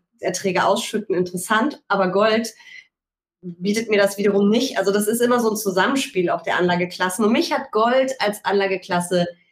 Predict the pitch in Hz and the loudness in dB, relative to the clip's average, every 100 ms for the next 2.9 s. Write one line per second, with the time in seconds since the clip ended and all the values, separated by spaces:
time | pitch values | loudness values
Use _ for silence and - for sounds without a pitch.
0 | _ _ _ _ 190 240 262 214 208 - | _ _ _ _ 2 4 2 0 -2 0
1 | 220 320 - - - - 208 - - 214 | 0 0 -2 -12 -12 -8 -6 -6 -2 -2
2 | 233 269 254 233 208 226 202 196 - | -2 -4 0 0 0 0 -2 -4 -10